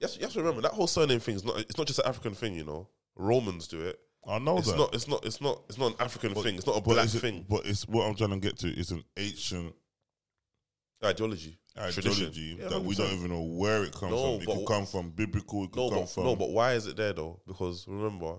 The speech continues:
Speaker 2: 'Cause
Speaker 1: wi-, women
Speaker 2: in
Speaker 1: were,
Speaker 2: those,
Speaker 1: women, women were seen as carriers of our child. That's, that, that was always a terminology. Hence why she bore me a child. You get these kind of phrases thrown out. "I bore him a child." Do you know what I mean? When it was, um,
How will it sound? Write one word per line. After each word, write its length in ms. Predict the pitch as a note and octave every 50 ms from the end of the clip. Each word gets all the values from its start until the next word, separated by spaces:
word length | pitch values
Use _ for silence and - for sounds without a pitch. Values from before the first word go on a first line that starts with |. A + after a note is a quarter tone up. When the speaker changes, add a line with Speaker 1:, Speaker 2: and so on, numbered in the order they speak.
| -
Speaker 2:
'Cause 160 | - - G#2 A#2
Speaker 1:
wi-, 120 | B2 A#2+ -
women 220 | G2+ B2 B2+ C3
Speaker 2:
in 60 | B2+
Speaker 1:
were, 60 | B2 A#2+
Speaker 2:
those, 160 | B2+ C3+ B2+
Speaker 1:
women, 320 | G2 - B2+ C3+ B2+ B2+ -
women 220 | C3 C3+ C3+ C3+
were 80 | B2 A#2+
seen 220 | A#2 - - A#2+ G#2
as 80 | F#2
carriers 600 | - - - - B2+ A2 G2+ F2+ F2 F2+ E2+ - - _ _ -
of 160 | F#2+ F#2 F2+ - _
our 220 | A2 A2 G2 F#2
child. 420 | F2+ - A#2+ G2+ F#2 E2 D2 C#2 - _ _ _ _ _ _ _ _ _ _ _ _ _ _ _ _ _ _ _ _ _
That's, 200 | A#2+ C#3 - -
that, 240 | - C3 D3 - -
that 80 | B2+ C#3
was 80 | C3
always 220 | B2 G2 A#2 A2+ G#2
a 20 |
terminology. 500 | - - A#2 G2 G2 G#2 G2+ F2 F2 E2
Hence 280 | D#2+ G2 A2+ A2 - -
why 240 | G#2 G2 F#2+ F#2+ F#2 - - -
she 200 | - - - G#2
bore 260 | F#2 D#2 - G#2 G#2 F#2+
me 140 | G2 F#2+
a 20 | F#2
child. 400 | - - A2 G2 F2 D#2+ D#2 - _ _ _ _ _ _ _ _ _ _ _ _ _ _ _ _ _ _ _
You 60 | F2+
get 160 | G2+ G2 D#2+
these 120 | G2+ G2+ -
kind 120 | - F#2
of 60 | F2+
phrases 340 | - - G#2 G2 F#2 F2 E2
thrown 280 | - - G#2 F#2+ F#2 G2
out. 220 | G2 F2 - - -
"I 120 | - F#2 E2+
bore 260 | E2+ - G#2 G2 F#2+
him 120 | - F2
a 60 | F2+ E2+
child." 360 | - - G2+ F2+ E2 D#2 - _ _ _ _ _ _
Do 80 | -
you 60 | F2+ F#2
know 60 | G2
what 80 | F2+
I 20 | G#2
mean? 160 | G2+ F2 D#2+ - - _ _ _
When 160 | _ F#2+ G2+
it 80 | G2+ G2
was, 240 | F#2+ G2 F#2+ F#2 F#2+
um, 280 | F#2 F2+ F2+ F2+ D#2